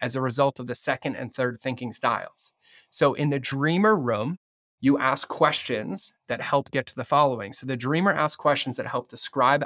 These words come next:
ideas and thoughts, such as the following. What do we want?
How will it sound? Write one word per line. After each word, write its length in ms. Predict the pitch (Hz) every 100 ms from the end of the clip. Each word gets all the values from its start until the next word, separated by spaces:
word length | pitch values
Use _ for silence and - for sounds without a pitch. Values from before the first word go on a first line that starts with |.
| 139
ideas 600 | 123 120 127 139 160 - _ -
and 180 | 127 113
thoughts, 480 | - 156 131 -
such 240 | - 123 -
as 120 | 117
the 80 | -
following. 540 | 143 135 117 101 - _ _ _ _ _
What 360 | 113 117 156 156
do 100 | 165
we 140 | 160
want? 360 | 139 139 117